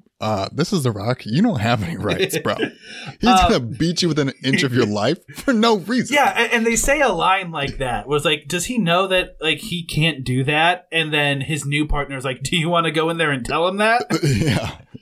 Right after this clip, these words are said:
Speaker 1: Like, this guy's crazy. This guy's nuts. Also,
Speaker 2: Um,
Speaker 1: they fixed his facial hair.
Speaker 2: Yeah,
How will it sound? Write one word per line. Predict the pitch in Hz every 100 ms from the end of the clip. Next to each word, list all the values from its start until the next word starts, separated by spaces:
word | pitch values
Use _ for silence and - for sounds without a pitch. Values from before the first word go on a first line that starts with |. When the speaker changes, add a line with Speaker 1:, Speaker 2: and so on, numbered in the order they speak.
| - -
Speaker 1:
Like, | 110 - - _
this | - 214
guy's | - 831 262 208
crazy. | - 254 - - - - _ _
This | -
guy's | - 170 -
nuts. | 185 143 - - - - - -
Also, | 165 185
Speaker 2:
Um, | 165
Speaker 1:
they | 151
fixed | - 160 -
his | 131
facial | 120 110 95
hair. | 90 - - -
Speaker 2:
Yeah, | 175 131 104